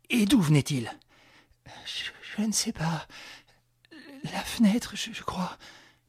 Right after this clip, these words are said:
Elle était fermée ? » « Non, jamais. » « Qui est-ce ? » « Je n'ai vu qu'une ombre. » Elle n'en dit pas davantage. L'épouvante,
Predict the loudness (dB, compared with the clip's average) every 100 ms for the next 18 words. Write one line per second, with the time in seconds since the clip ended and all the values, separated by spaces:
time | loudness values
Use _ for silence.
0 | _ _ _ -14 -2 2 2 2 2 4
1 | 4 2 _ _ _ _ _ _ _ _
2 | 2 6 6 4 -4 -18 -20 -20 _ _
3 | -6 0 2 2 0 _ _ _ _ _
4 | _ _ _ _ _ -6 4 4 4 0
5 | -6 _ _ _ _ _ _ _ _ _
6 | _ _ _ _ -10 -2 0 2 2 0
7 | -4 _ _ 0 2 4 2 0 -4 -16
8 | _ _ _ _ _ _ _ _ _ _
9 | _ _ _ _ _ _ _ _ -4 2
10 | 4 4 2 -2 -2 0 -2 -2 -4 -4
11 | -8 _ _ _ _ _ _ -4 -2 0
12 | 2 4 2 -2